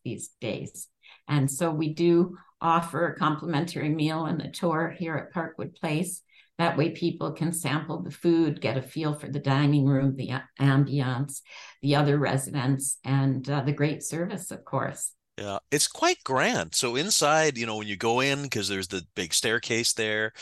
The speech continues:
Speaker 2: and, uh, you know, the fireplace and, and all that, it's, it's a very nice and, and comfortable place to be, that's for sure.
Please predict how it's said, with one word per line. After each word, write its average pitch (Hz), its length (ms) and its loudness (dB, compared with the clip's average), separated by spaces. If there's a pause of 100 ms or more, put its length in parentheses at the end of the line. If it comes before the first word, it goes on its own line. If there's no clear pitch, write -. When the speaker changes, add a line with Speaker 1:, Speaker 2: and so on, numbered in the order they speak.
(340)
Speaker 2:
and, 90 480 2
uh, 87 400 0
you 120 120 -2
know, 95 120 -4
the 90 80 -6
fireplace 104 800 0
and, 92 240 -8
and 92 160 -8
all 90 140 -2
that, 92 120 0
it's, 90 140 0
it's - 180 -2
a 107 60 -4
very 120 320 2
nice 101 320 -2
and, 90 160 -12
and 87 140 -12
comfortable 90 360 -10
place 90 260 -6
to 78 60 -8
be, 85 140 -10
that's 80 220 -6
for - 100 -16
sure. 80 240 -14